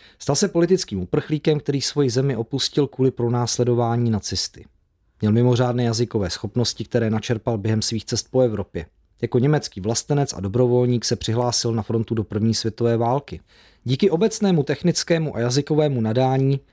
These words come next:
byl přijat jako spojař do štábu při turecké armádě a v té době se začal zajímat o radiotelegrafii a radiofonii.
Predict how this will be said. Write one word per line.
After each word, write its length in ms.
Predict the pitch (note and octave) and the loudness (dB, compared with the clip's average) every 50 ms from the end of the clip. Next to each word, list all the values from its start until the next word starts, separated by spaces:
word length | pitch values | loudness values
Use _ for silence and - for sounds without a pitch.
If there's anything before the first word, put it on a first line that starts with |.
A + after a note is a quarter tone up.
| _ | _
byl 200 | - A#2+ C3+ C3+ | -2 0 0 0
přijat 420 | C3 - - - C#3 C#3+ C#3+ C3+ - | 0 -2 -2 -2 0 0 0 -2 -4
jako 220 | - C3 - - A#2+ | -6 -6 -4 -4 -4
spojař 420 | - - - B2+ B2+ C3 C3 - | -6 -2 2 2 2 2 2 -2
do 80 | B2 A#2 | -4 -6
štábu 400 | - - - A#2+ A#2+ A#2+ B2+ B2 | -4 -4 -2 -2 -2 -4 -8 -8
při 180 | - - A2+ | -8 -8 -6
turecké 440 | - - B2 B2+ B2 - - - G2 | -2 0 0 0 0 0 -4 -6 -6
armádě 560 | - - G2 G#2 A#2+ A#2+ B2 B2 B2 C#3 C3+ - _ _ _ _ - | -6 -6 -4 -2 0 0 0 2 2 0 -2 -2 _ _ _ _ -8
a 80 | - A#2+ | -6 -4
v 40 | - | -2
té 160 | - D3 C3+ | 0 0 0
době 200 | C#3+ C#3 D#3 D3+ | 0 0 0 -2
se 140 | - - B2+ | -2 -2 -2
začal 320 | A#2+ C3 - - C#3+ B2 | -2 -2 0 0 0 0
zajímat 420 | A2 A#2 B2+ B2+ C#3 C3+ - - | 2 2 2 2 2 0 0 -2
o 40 | G2 | -2
radiotelegrafii 920 | G2+ A2 A2 B2 C3 C3 B2 - A#2 B2 A#2+ B2 B2 A2 - - B2+ B2 - | -2 0 2 2 2 2 2 0 0 0 2 0 -2 -2 0 0 0 0 0
a 100 | - A2 | 0 -2
radiofonii. 720 | A2+ A#2 A2 B2 A#2+ A2 - - G2 F#2 E2 C#2+ - | -2 0 2 2 2 2 0 -4 -6 -6 -6 -8 -10